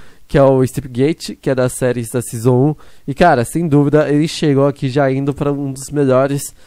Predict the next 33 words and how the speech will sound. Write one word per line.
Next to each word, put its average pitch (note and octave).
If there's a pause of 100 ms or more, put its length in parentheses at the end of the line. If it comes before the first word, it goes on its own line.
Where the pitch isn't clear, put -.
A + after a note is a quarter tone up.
(300)
é, C#3
lançados C3
até D#3
hoje. G#2+
Porque -
o D3
efeito D#3
que -
ele B2+
dá C3
no C#3
carro, B2+
assim, A#2+
dependendo A#2+
do A#2
ângulo C3
que B2
você A#2+
tá A#2+
vendo, B2
fica -
muito C#3+
legal. A2 (580)
É, A#2
o A2+
carro B2+
fica E3
preto C#3+
ali, C3+
é E3+
muito D3+
doido C3+
mesmo. A2